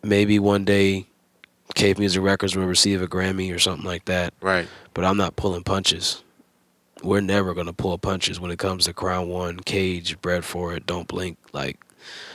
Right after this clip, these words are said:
Speaker 1: we're gonna give you the truth. But even in giving you the truth, it's going to be offensive, but it won't be abrasive.
Speaker 2: Right.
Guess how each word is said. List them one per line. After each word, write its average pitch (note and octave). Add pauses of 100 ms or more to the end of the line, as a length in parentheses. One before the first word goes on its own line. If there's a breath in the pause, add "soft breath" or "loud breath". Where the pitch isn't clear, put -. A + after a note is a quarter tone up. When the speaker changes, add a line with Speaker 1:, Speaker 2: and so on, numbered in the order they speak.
(160 loud breath)
Speaker 1:
we're G#2+
gonna G#2+
give A2
you G#2
the G#2
truth. C3+
But E2+ (520 loud breath)
even B2+
in A2
giving A2
you G#2+
the G2
truth, A#2+ (400 loud breath)
it's A#2+
going C3
to B2
be A#2
offensive, G#2
but G2
it G2+
won't G#2
be G2+
abrasive. G2 (160)
Speaker 2:
Right. F2+